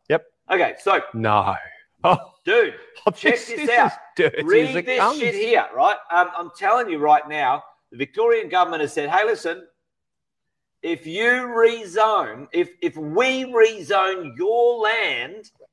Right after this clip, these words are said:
Speaker 1: Of which you've got no control.
Speaker 2: Yeah, if we rezone your land, and by, and by the by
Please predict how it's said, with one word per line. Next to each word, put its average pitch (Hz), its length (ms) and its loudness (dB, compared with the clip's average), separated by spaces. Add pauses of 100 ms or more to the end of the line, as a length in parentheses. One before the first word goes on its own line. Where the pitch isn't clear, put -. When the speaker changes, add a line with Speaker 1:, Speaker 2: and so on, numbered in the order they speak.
(260)
Speaker 1:
Of 139 140 4
which 151 180 -2
you've 160 160 0
got 127 160 2
no 120 160 0
control. 107 600 -2
Speaker 2:
Yeah, 180 320 2 (180)
if 180 200 -8
we 277 220 0
rezone 233 560 0
your 220 240 4
land, 196 420 -4 (140)
and 190 280 -6 (100)
by, 214 300 2 (180)
and 175 220 -10
by 240 320 0
the 240 80 -8
by 214 640 0